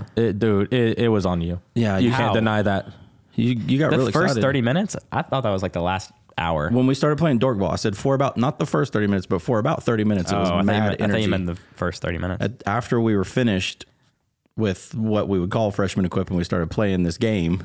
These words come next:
Speaker 2: called dork ball.
Speaker 3: Dork.
Speaker 2: You brought an energy into the room that was contagious, and bless you for, like, I'm glad
Speaker 3: Yeah.
Speaker 2: that it happened.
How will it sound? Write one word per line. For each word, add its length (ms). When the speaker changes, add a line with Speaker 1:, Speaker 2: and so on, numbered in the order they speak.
Speaker 2:
called 180
dork 180
ball. 240
Speaker 3:
Dork. 340
Speaker 2:
You 240
brought 220
an 80
energy 340
into 140
the 100
room 340
that 280
was 160
contagious, 560
and 100
bless 240
you 60
for, 120
like, 140
I'm 120
glad 260
Speaker 3:
Yeah. 120
Speaker 2:
that 80
it 20
happened. 420